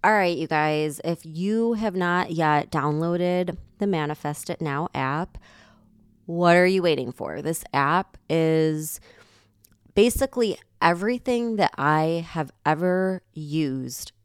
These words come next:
to manifest the life that I have is in this app. And I was really intentional. That was the whole reason I created it, was because I wanted one easy place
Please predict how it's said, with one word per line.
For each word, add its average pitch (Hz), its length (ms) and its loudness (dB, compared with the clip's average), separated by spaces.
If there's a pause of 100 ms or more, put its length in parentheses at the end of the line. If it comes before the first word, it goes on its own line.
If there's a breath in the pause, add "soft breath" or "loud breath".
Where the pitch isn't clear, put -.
to - 160 -4
manifest 175 1000 -2 (100)
the 185 80 -4
life 139 380 -2
that 160 100 0
I 160 140 2
have 156 520 0 (120)
is 151 200 -4
in 147 140 -2
this 135 300 -6
app. - 260 -4 (760 loud breath)
And 170 560 2
I 165 80 2
was 165 160 0
really 226 240 0
intentional. 160 880 -2
That 170 180 0
was 175 260 -6 (340)
the 175 100 0
whole 247 300 -2
reason 165 600 -2
I 139 140 -2
created 143 560 -4
it, 87 180 -6
was 135 160 -6
because - 260 -10
I 156 60 -2
wanted 180 500 -6
one 165 360 -4
easy 156 320 -6
place 139 520 -6